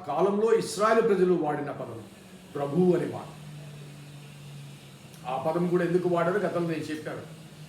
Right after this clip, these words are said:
"నీ దేవుడైన యెహోవా నామమును వ్యర్థముగా ఉచ్చరించకూడదని" వాక్యంలో ఉంది. కాబట్టి ఆ యెహోవా అనే నామాన్ని ఉచ్చరించడానికి బదులుగా,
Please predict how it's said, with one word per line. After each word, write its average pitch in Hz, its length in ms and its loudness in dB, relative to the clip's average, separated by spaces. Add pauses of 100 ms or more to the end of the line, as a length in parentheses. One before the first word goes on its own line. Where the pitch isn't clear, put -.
(460)
"నీ 151 160 -4
దేవుడైన 214 380 10
యెహోవా 214 460 8
నామమును 214 480 4
వ్యర్థముగా 208 480 4
ఉచ్చరించకూడదని" 202 1300 2 (320)
వాక్యంలో 208 520 0
ఉంది. 196 140 4
కాబట్టి 196 440 -2
ఆ 175 180 2
యెహోవా 202 640 2
అనే 190 220 0
నామాన్ని 185 640 2
ఉచ్చరించడానికి 214 760 2
బదులుగా, 160 760 -2